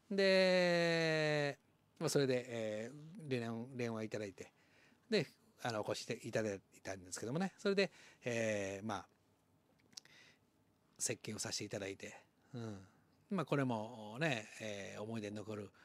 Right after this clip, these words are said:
う、一品になりましたね。うん。キャメルはね、人-、人気なんでしょうね。あのー、なんか、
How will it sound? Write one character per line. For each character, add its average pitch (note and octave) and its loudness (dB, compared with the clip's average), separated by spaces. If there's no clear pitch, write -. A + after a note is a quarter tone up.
う、 F#2+ -10
一 G2 -10
品 G2 -8
に G#2 -10
な G2+ -4
り G#2 -6
ま G#2 -6
し - -4
た A2 -10
ね。 C#3 -2
う A#2 -6
ん。 A2 -8
キ G3 4
ャ G3+ 6
メ F3+ 6
ル B2+ 6
は A#2+ 4
ね、 F#3 2
人-、 C#3+ 2
人 D3+ 4
気 D3+ 0
な B2+ 0
ん G2+ -4
で F#2 -6
し F#2 -8
ょ A#2+ 0
う - 2
ね。 A2+ 0
あ B2 0
の G2+ -4
ー、 G#3 -4
な D#3+ 2
ん - 2
か、 A2 -4